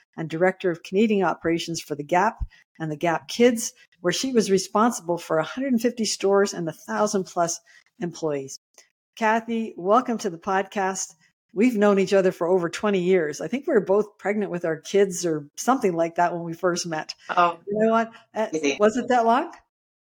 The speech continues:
Speaker 2: Hey, uh, yeah, <laughs> yes, it, it's, it's, it's dated, yes. <laughs>
Speaker 1: And I want to congratulate you on your success as a mom, on your new book, and of course, your very successful journey as C E O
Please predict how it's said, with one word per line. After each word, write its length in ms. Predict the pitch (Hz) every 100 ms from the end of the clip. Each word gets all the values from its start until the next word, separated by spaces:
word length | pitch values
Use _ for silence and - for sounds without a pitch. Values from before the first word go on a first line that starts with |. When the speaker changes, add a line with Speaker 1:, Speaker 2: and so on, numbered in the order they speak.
| _ -
Speaker 2:
Hey, 240 | 240 254
uh, 240 | 254 254 247
yeah, 340 | 233 202 240 -
<laughs> 220 | 262 -
yes, 360 | 226 233 - -
it, 160 | - 196
it's, 280 | 190 - -
it's, 300 | - 208 - -
it's 260 | - - -
dated, 380 | 214 185 139 -
yes. 340 | 160 - - _ -
<laughs> 320 | 226 247 - _ - _ _ _ _ - - _ - 285 -
Speaker 1:
And 400 | - 240 233 226 - _
I 120 | - 226
want 200 | 262 262
to 100 | 254
congratulate 720 | 214 220 262 269 220 196 180
you 140 | 185
on 200 | 180 185
your 120 | 185
success 540 | 180 180 - 208 220 190
as 120 | 170
a 60 |
mom, 580 | 165 185 202 208 214 226 - - _ -
on 140 | 180
your 100 | 175
new 200 | 175 170
book, 380 | 165 214 233 233 -
and 140 | 180
of 120 | 170
course, 480 | - 220 190 170 -
your 120 | 170
very 380 | 156 190 196 196
successful 580 | 196 175 170 170 - 156
journey 400 | 160 170 170 160
as 160 | 147
C 300 | - 180 170
E 60 | 160
O 220 | 160 156